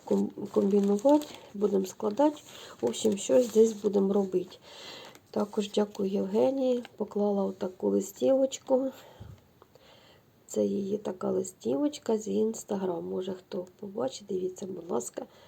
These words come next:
підписуйтесь для неї, до неї в Instagram. Оце також ще одна прийшла така спонсорська пряжа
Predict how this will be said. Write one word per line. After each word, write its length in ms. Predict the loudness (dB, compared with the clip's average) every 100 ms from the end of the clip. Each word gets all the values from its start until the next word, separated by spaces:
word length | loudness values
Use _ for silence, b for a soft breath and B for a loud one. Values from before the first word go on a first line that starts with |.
| B B B B
підписуйтесь 680 | -14 -8 0 0 -2 -6 -6
для 140 | -4 -4
неї, 280 | -2 -2
до 200 | -2 -2
неї 220 | 0 2 0
в 60 |
Instagram. 640 | -2 -8 -8 -6 -6 -8 -10 -12 B B B B B B B _
Оце 260 | -8 -8 -8
також 400 | 2 2 2 -4
ще 300 | -4 -2 0
одна 320 | 0 0 -2 -4
прийшла 480 | -6 -8 -4 -2 -2
така 300 | -4 -6 -6
спонсорська 720 | -8 -6 -4 -4 -6 -12 -8
пряжа 560 | -8 -4 0 0 0 -6